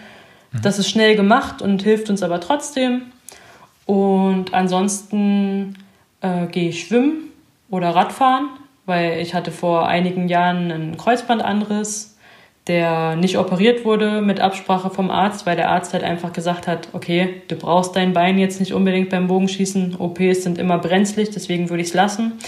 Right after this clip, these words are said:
Speaker 2: Dementsprechend bin ich, was das Laufen angeht, ein bisschen eingeschränkt und hab da auch so ein bisschen die Lust dran verloren, weil ich doch recht schnell Schmerz-, Schmerzen hab und hab mir jetzt vor einigen Monaten ein Rennrad gekauft und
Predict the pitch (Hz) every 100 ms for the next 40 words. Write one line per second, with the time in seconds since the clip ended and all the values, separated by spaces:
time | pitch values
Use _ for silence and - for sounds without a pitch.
0 | - - - 190 185 180 - 185 190 185
1 | 180 180 - 180 180 175 170 175 190 -
2 | 180 180 185 185 175 175 180 - 185 202
3 | - 202 208 214 - - - - 180 170
4 | 180 180 170 170 - 175 180 180 175 196
5 | 196 170 165 175 165 175 180 160 160 175
6 | 170 175 165 - 170 160 180 185 - -
7 | 196 202 - 190 196 196 - - - -
8 | - - 190 180 175 170 170 175 180 170
9 | 170 - 170 170 170 170 170 170 175 175
10 | 175 170 160 156 160 - 175 175 226 240
11 | 240 233 233 226 240 - - 175 170